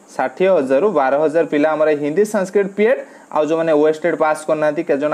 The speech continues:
ଆପିୟରିଂ କରିନାହାନ୍ତି, କାଟିଦେଲେ। ତ ଆଉ କେତେ ରହିଲା ନା ଅଠଚାଳିଶ ହଜାର ପିଲା ରହିଲେ। କେଉଁଥିରେ ନା ପି ସି ଏମ୍, ସି ବି ଜେଡ୍ ଆଉ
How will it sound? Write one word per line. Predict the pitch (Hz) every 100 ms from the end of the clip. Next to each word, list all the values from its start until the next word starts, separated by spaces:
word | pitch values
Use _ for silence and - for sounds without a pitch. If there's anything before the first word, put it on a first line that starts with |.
| 139
ଆପିୟରିଂ | 151 147 151
କରିନାହାନ୍ତି, | 143 139 330 -
କାଟିଦେଲେ। | - 101 180 90
ତ | 185
ଆଉ | 196
କେତେ | 214 208 226
ରହିଲା | 233 240 247 - - - - - - - - 180
ନା | - 185
ଅଠଚାଳିଶ | 190 - 233 226 233
ହଜାର | 220 208 220
ପିଲା | 226 214
ରହିଲେ। | 214 208 208 - - _ - - -
କେଉଁଥିରେ | 196 220 247 240 285 - - - - 165
ନା | 175 170
ପି | 127
ସି | 123 - 240 320
ଏମ୍, | 214 98 - - - - - - - - - - -
ସି | - 127 131
ବି | 196 214
ଜେଡ୍ | 285 139 98 - - - - - -
ଆଉ | 139